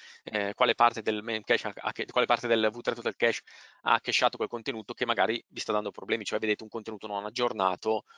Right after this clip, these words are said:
o che vi aspettate in maniera diversa. Minify, e il Minify, ah, scusate, prima una parentesi,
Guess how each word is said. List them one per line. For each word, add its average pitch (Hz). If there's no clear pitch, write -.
o -
che 101
vi 107
aspettate 104
in 104
maniera 101
diversa. 98
Minify, 143
e 143
il 180
Minify, 196
ah, 143
scusate, 135
prima 135
una 151
parentesi, 127